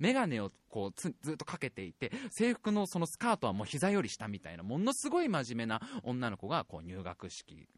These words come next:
が最初のエピソードなんで、その子がまあ高校に進学したってところから始まるわけ。で、「今日から私は学校生活頑張るんだ」みたいなクラスに入ってったら、その武井絵美ちゃん、日比野椿が入った学校っていうのは、ちょっとこう、バカ校というかね、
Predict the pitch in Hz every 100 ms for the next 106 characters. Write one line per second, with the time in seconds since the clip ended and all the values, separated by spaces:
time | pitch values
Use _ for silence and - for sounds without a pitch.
0 | - 240 - 107 95 87 92 - 76 -
1 | - - - 98 87 82 87 - 113 104
2 | 90 - 131 131 - - - - 123 101
3 | 95 - 98 95 85 87 87 - - 254
4 | - 123 104 92 95 104 110 104 233 240
5 | 110 117 117 110 - 120 151 160 151 107
6 | 95 92 82 78 78 190 170 123 101 82
7 | 82 107 87 - 87 82 196 202 233 -
8 | - 214 233 233 226 202 - - 185 185
9 | 156 196 175 160 131 151 151 110 - -
10 | 123 117 131 113 117 - 466 508 - 135
11 | 101 87 78 _ - - - 165 220 -
12 | 214 196 185 165 117 78 131